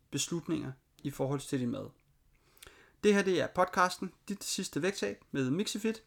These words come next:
Jeg er din vært Michael. Det her, det er afsnit nummer ti. Hvorfor du nogle gange træffer en dårlig beslutning. Og, øhm, hvorfor det er, vi, vi træffer en,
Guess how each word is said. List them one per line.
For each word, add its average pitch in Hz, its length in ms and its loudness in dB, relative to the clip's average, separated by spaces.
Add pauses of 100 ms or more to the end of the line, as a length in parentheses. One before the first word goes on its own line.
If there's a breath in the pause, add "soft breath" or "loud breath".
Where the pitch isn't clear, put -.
(800)
Jeg 120 100 4
er 127 40 4
din 127 180 4
vært 123 200 2
Michael. 190 420 0 (140)
Det 156 80 4
her, 151 120 2
det 143 80 4
er - 40 0
afsnit 156 460 0
nummer 135 180 2
ti. - 420 2 (560 loud breath)
Hvorfor 196 600 4 (320)
du 165 100 2
nogle 170 460 4
gange 147 380 -2
træffer 127 460 0 (120)
en 147 120 0
dårlig 127 380 0
beslutning. 120 520 -6 (1400 soft breath)
Og, 156 300 4
øhm, 143 460 2 (1040)
hvorfor 202 320 6
det 196 140 6
er, 190 60 4
vi, 202 200 0
vi 175 140 -4
træffer 160 380 2
en, 180 120 0